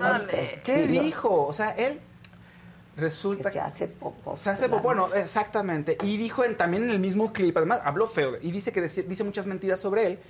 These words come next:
Speaker 2: que había dicho que demandó a uno de sus compañeros de Despierta América porque usaba sustancias. Y dice, "No, no hay ninguna demanda", dice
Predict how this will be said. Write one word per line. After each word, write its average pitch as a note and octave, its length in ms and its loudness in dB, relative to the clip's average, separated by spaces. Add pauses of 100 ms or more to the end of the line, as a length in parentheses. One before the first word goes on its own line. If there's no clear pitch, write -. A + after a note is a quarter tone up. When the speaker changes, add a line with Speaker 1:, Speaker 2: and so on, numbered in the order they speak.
(300)
Speaker 2:
que E3+ 100 0
había G3+ 160 4
dicho G3+ 320 -4
que F3 160 0
demandó D3+ 640 2
a A#3+ 40 2
uno A#3+ 200 -2
de G#3+ 60 -8
sus G3 160 -10
compañeros E3+ 880 -8 (960)
de B2+ 100 -2
Despierta C#3+ 420 -2
América D#3+ 340 -4
porque D3+ 220 -4
usaba C#3+ 400 2
sustancias. E3 880 -6 (340)
Y D#3 120 0
dice, D3 180 -2
"No, E3+ 160 2
no G3+ 80 0
hay G#3 80 0
ninguna F#3+ 400 0
demanda", A#3+ 380 2
dice E3 420 -2